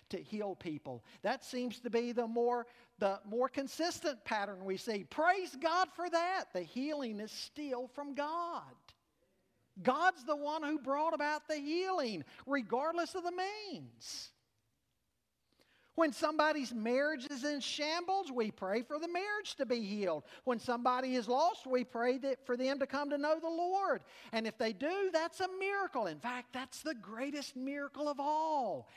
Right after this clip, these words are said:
So does God still do miracles? Yes. But just not in the name it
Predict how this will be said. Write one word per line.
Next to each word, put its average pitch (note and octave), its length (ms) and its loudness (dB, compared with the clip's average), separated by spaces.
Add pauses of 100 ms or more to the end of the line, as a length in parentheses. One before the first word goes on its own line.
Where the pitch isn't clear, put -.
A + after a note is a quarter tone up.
(200)
So C#4+ 220 2
does A#3 220 4
God A#3+ 340 0
still D4+ 300 2
do C4+ 220 -2
miracles? C#4+ 640 -2
Yes. E4+ 960 0 (2500)
But E3+ 180 -4
just A3 300 -2
not G3+ 320 -2
in G#3 100 -6
the E3+ 80 -4
name F#3 460 -4
it F3 100 -6